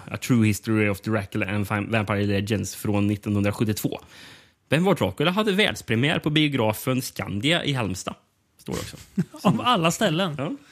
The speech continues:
Speaker 2: Kanske en ung Per Gessle var där och kollade.
Speaker 1: <laughs>
Speaker 2: Han har ju varit kanske tio då eller något.
Speaker 1: Kolla på Vem var Dracula?
Speaker 2: Mäktigt
Speaker 1: Ja,
Speaker 2: om
Speaker 1: det
Speaker 2: han var det. Man hoppas ju det. <laughs> Ja,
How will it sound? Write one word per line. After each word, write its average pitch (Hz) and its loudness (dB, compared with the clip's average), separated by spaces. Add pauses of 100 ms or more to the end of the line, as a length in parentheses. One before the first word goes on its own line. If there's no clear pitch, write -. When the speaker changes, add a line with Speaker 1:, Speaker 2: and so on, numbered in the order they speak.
(240)
Speaker 2:
Kanske 190 2
en 254 0
ung 202 6
Per 202 4
Gessle 190 0
var 311 -4
där 165 -4
och 151 -2
kollade. 160 -6
Speaker 1:
<laughs> - -8
Speaker 2:
Han 185 -6
har 214 -2
ju 240 -4
varit 220 -4
kanske - -6
tio 247 0
då 240 -2
eller 240 -4
något. - -12 (300)
Speaker 1:
Kolla 127 -4
på 127 -6
Vem 127 -2
var - -6
Dracula? - -4
Speaker 2:
Mäktigt 156 2
Speaker 1:
Ja, 214 2
Speaker 2:
om 180 4
Speaker 1:
det 165 2
Speaker 2:
han 196 2
var 185 0
det. 165 -6
Man 175 4
hoppas 165 0
ju 196 -4
det. 170 -6 (320)
<laughs> - -2
Ja, 214 2